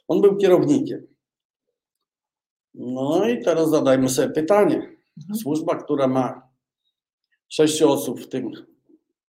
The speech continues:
Speaker 1: cztery pracujące, <laughs> można tak powiedzieć, jako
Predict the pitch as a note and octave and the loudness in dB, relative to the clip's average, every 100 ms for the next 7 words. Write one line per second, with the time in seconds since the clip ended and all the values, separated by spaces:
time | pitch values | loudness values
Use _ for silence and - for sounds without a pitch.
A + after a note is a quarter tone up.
0 | _ _ _ _ _ _ - - C#3 C#3 | _ _ _ _ _ _ -16 -6 -4 -4
1 | - A#2+ B2+ C3 C3 A#2+ - - - C3 | -4 -4 -4 0 0 0 -4 -6 -6 -8
2 | C3 D3 - - - D3+ B2 C3 B2+ - | -8 -10 -8 -8 -6 -6 -2 -2 -2 -8
3 | C3 B2 | -12 -10